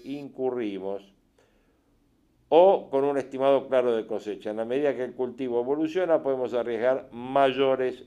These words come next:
ventas. Conclusiones. Estados Unidos es la amenaza para el mundo emergente. Una suba de tasas va a hipotecar la recuperación económica y hará que el dólar se fortalezca y las materias primas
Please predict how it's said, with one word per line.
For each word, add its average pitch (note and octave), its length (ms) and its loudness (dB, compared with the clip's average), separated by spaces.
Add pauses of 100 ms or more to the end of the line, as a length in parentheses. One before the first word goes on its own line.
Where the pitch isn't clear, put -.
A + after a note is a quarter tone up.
ventas. F2+ 560 -12 (140)
Conclusiones. E3+ 1200 -2 (680)
Estados C3+ 500 0
Unidos C#3+ 400 -2
es A#2 80 -2
la A#2+ 140 0
amenaza B2+ 560 0
para A#2 180 0
el A#2 80 -2
mundo B2+ 260 -6
emergente. D3 880 -4 (400)
Una C3+ 260 -4
suba C3 340 0
de B2 80 0
tasas B2+ 460 0
va C3+ 80 6
a C#3 40 4
hipotecar B2+ 960 4 (400)
la A2+ 160 2
recuperación A#2 680 -2
económica B2+ 640 -2
y A2+ 60 0
hará A#2+ 200 0
que A#2+ 60 -8
el A2 120 -6
dólar A#2+ 260 -2
se G#2+ 160 -8
fortalezca A#2 640 -4
y - 20 -4
las G#2 140 -4
materias A2+ 380 -6
primas A#2+ 360 -4